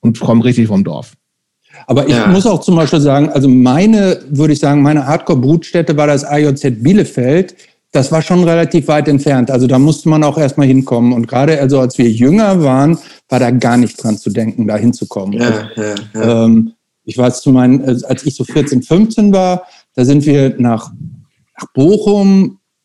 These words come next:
Speaker 2: oder so mit dem Zug gefahren. Da war es überhaupt eine Diskussion, so spät nach Hause wieder kommen zu können. Und irgendwie fuhr noch der letzte Zug, als hat da die Hauptband überhaupt schon angefangen zu spielen. Also das war jetzt auch nicht so einfach.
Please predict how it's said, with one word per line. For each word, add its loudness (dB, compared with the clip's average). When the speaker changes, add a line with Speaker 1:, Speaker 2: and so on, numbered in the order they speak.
Speaker 2:
oder -2
so 2
mit 2
dem 0
Zug 0
gefahren. 0
Da 2
war 0
es -2
überhaupt -2
eine -2
Diskussion, -2
so 2
spät -2
nach -2
Hause 0
wieder 0
kommen -2
zu -20
können. 0
Und -2
irgendwie 2
fuhr 2
noch 0
der 0
letzte -2
Zug, 0
als -6
hat -4
da 0
die 2
Hauptband 0
überhaupt 0
schon 0
angefangen 0
zu -8
spielen. 0
Also -2
das -2
war 0
jetzt -2
auch -2
nicht 0
so -4
einfach. -20